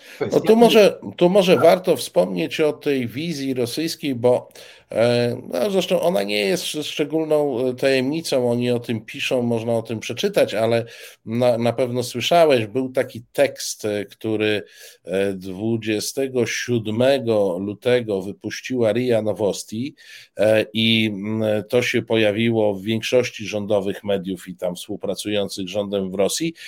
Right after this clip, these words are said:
Speaker 2: i bardzo szybko zniknęło, bo był to tekst obliczony na, e, ten moment, kiedy w Kijowie jest, będzie już marionetkowy rząd.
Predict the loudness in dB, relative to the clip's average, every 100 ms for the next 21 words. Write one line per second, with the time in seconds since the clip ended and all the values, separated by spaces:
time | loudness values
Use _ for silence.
0 | -18 -20 _ 4 8 10 8 4 2 0
1 | 0 0 -2 -4 0 2 2 2 2 2
2 | 0 0 -2 4 4 2 -4 -6 -6 -8
3 | -2 0 2 0 2 2 2 2 -4 -20
4 | -20 _ 0 4 4 4 2 6 4 4
5 | 2 0 -2 0 -2 -4 -2 0 0 -2
6 | 0 4 4 4 0 0 -2 -8 -4 0
7 | 0 0 -4 0 0 2 0 -2 0 2
8 | 4 8 8 8 -2